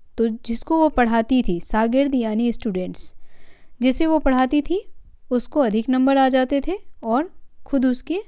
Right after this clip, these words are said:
नंबर बहुत कम आते थे, सिर्फ पास मार्क्स ही आते थे। अब उसकी शादी की बात कर रही हैं। जब उसे लड़के वाले देखने आए तो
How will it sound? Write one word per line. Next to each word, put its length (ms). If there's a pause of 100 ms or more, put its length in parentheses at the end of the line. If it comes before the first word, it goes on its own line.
(600)
नंबर 260
बहुत 340
कम 220
आते 240
थे, 180
सिर्फ 360
पास 300
मार्क्स 440
ही 180
आते 300
थे। 180 (540)
अब 100
उसकी 260
शादी 320
की 140
बात 240
कर 180
रही 220
हैं। 200 (320)
जब 200
उसे 280 (1000)
लड़के 360
वाले 260
देखने 380
आए 260 (540)
तो 260